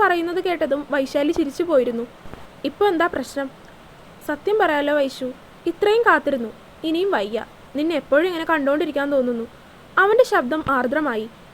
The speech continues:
വൈശാലി അവൻ്റെ പ്രണയം നിറഞ്ഞ കണ്ണുകളിലേക്ക് നോക്കിയിരുന്നു പോയി. "അങ്ങനെ എപ്പോഴും കണ്ടോണ്ടിരുന്നാൽ എങ്ങനെ ശരിയാവും? ജോലിക്കൊന്നും പോകണ്ടേ നിനക്ക്?"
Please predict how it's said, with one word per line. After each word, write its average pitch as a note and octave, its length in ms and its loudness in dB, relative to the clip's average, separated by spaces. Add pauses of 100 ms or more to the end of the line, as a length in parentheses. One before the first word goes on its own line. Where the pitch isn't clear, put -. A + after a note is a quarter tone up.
(120)
വൈശാലി C#4+ 460 0
അവൻ്റെ D#4 220 0
പ്രണയം D4 340 0
നിറഞ്ഞ E4 280 -2
കണ്ണുകളിലേക്ക് D#4 640 0
നോക്കിയിരുന്നു C#4+ 560 0
പോയി. A3+ 180 0 (720)
"അങ്ങനെ C4 280 2
എപ്പോഴും A#3+ 440 0
കണ്ടോണ്ടിരുന്നാൽ F#4 600 2
എങ്ങനെ F4 240 -4
ശരിയാവും? D#4 380 -2 (400)
ജോലിക്കൊന്നും G#4 560 4
പോകണ്ടേ C#4 340 4
നിനക്ക്?" A#3+ 280 -2